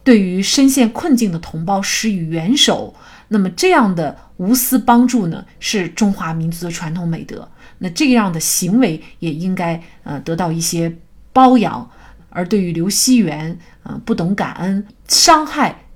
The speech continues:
救自己人的这个母亲，呃，这样的行为确实是不仅说是要道德谴责哈，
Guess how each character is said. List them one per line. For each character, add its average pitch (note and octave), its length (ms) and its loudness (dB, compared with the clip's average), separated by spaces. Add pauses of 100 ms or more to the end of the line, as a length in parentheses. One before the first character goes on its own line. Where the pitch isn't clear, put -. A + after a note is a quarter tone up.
救 C#4+ 260 2
自 A3 160 -4
己 - 340 -8
人 E3 280 -4
的 F#3+ 160 -4
这 F3 200 -6
个 D3 240 -10 (220)
母 F#3 280 0
亲， F#3+ 360 -2 (240)
呃， C#3 300 -12
这 C4 80 2
样 A#3 120 6
的 E3 80 -2
行 D#3+ 280 -6
为 D#3 100 -8
确 F3+ 180 -6
实 E3 200 -6
是 E3+ 280 -8 (200)
不 D4+ 100 4
仅 D#3+ 260 -2
说 F#3 240 -4
是 E3+ 320 -6 (220)
要 F3+ 180 -4
道 B3 320 2
德 D#3+ 140 -4
谴 D#3+ 320 -8
责 C#3 180 -12
哈， D3+ 220 -14